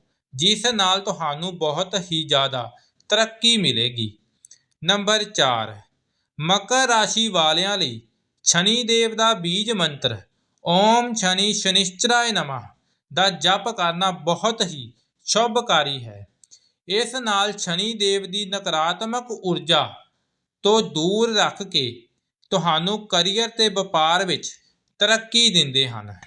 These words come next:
ਨੰਬਰ ਚਾਰ, ਜੇਕਰ ਮਕਰ ਰਾਸ਼ੀ ਦੇ ਲੋਕ ਨੌਕਰੀ ਵਿੱਚ ਕਾਮਯਾਬੀ ਤੇ ਤਰੱਕੀ ਕਰਨਾ ਚਾਹੁੰਦੇ ਹਨ, ਤਾਂ ਇਹਨਾਂ ਨੂੰ ਸ਼ਨੀਵਾਰ ਦੇ ਦਿਨ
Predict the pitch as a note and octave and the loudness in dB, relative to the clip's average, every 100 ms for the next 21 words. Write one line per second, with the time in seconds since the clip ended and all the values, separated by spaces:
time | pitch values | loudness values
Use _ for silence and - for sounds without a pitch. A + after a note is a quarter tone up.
0 | - D3+ F#3 F#3 G#3 - D#3+ C#3 A#2+ A2 | -4 -2 0 0 -2 0 0 0 -2 -8
1 | - _ _ _ - C3 F3+ G3 A#3+ A#3+ | -18 _ _ _ -6 0 0 2 0 0
2 | F#3 E3+ E3 A#3+ B3+ A3+ G#3 G3+ G#3 G3+ | 0 -2 0 2 4 4 2 -2 0 2
3 | G3 D#3 D#3 E3+ C3 A#2+ _ _ _ - | 2 0 -2 -2 -6 -14 _ _ _ -4
4 | D3+ F3+ F#3+ A3 A#3+ A#3+ G3+ G3 G#3 G3+ | 2 2 2 0 0 0 0 -2 -4 0
5 | D#3+ D#3+ F3 G3 F#3 G3 B2 - _ _ | 2 2 2 0 0 -4 -6 -12 _ _
6 | G3+ A#3 A#3 G3+ F#3+ F#3+ A#3+ B3+ A3+ F#3 | 0 0 2 2 0 2 2 4 4 2
7 | F#3 G3 F#3+ F3+ A3 B3 E3+ C3+ A2 - | 2 0 -2 -2 0 -2 -2 -6 -12 -18
8 | _ _ _ _ - G3 A3+ - G3 G#3+ | _ _ _ _ 2 4 2 2 0 4
9 | A#3+ A#3+ B3 A3 F3 E3 G3 A3 A3+ A3 | 2 2 -2 -4 -2 0 0 2 2 2
10 | G#3 G#3 D#3+ C3+ A#2+ | 0 0 2 0 -2